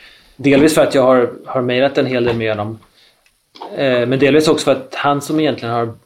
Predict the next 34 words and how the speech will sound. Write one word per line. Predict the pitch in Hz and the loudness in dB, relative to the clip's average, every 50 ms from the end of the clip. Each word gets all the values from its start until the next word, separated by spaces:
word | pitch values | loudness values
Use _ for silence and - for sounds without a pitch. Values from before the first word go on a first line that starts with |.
| _ _ | _ _
som | - - 131 127 | -10 -6 -4 -4
har | 123 117 | -4 0
blottlagt | 110 131 131 131 131 - - 151 160 165 165 - - | 2 0 0 0 -2 -4 0 0 0 0 -4 -10 -6
mycket | 143 135 110 - - 123 120 | -6 -6 -6 -4 -4 -2 -2
av | 120 117 110 | -2 -2 -2
den | 117 113 | -4 -6
här | 113 113 | -6 -6
historien | 113 110 - - 151 151 151 147 131 120 113 110 107 104 - _ | -6 -8 -2 0 0 0 0 0 -2 -2 -2 -2 -8 -12 -14 _
hos | - - - - | -16 -14 -12 -6
Keynes | - 131 120 110 - - | -4 -4 -4 -4 -6 -2
lag | 120 107 107 110 | -2 -2 0 -2
och | 110 | -2
var | 113 110 | -4 -4
den | - 104 | -6 -6
kommer | - 127 127 131 120 | -6 -4 -4 -4 -6
ifrån. | 113 - 95 107 - | -6 -6 -8 -8 -4
För | - 147 | -2 0
det | 143 | 0
är | 139 | 2
många | 139 165 170 160 135 113 | 2 2 2 0 0 -2
som | 120 | -4
har | 175 | -8
skrivit | 180 - - 202 131 - - | -8 -4 -2 -2 0 0 0
om | 214 214 | -4 -4
Keynes | - 247 160 107 - - | -6 -8 -8 -8 -8 -8
lag. | 80 110 113 | -8 -8 -4
Det | 135 | -2
har | 135 | -2
ju, | 131 131 127 131 - - - - | -2 -2 -4 -6 -12 -20 -20 -10
Thomas | - 156 151 143 - | -4 -2 -2 -2 0
Sowell | - 151 156 202 202 175 139 | 2 4 4 4 4 2 0
har | 123 127 123 | -2 -4 -8
skrivit | - - 139 131 123 127 | -4 -4 -2 -2 -2 -2
en, | 127 127 127 123 - | -4 -4 -4 -8 -12